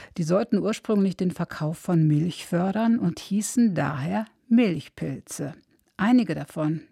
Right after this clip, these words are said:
gibt es heute noch, auch den ersten, den Lindauer Milchpilz.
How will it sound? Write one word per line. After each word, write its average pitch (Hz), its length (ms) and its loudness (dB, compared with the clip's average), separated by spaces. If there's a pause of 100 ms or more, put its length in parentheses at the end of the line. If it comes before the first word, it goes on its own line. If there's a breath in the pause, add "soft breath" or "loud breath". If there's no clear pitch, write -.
(140)
gibt - 220 -8
es - 180 -6
heute - 240 -8
noch, 107 300 -8 (200)
auch 160 180 -2
den 226 180 0
ersten, - 580 -10 (300)
den 151 80 0
Lindauer 170 640 2 (100)
Milchpilz. 147 760 -8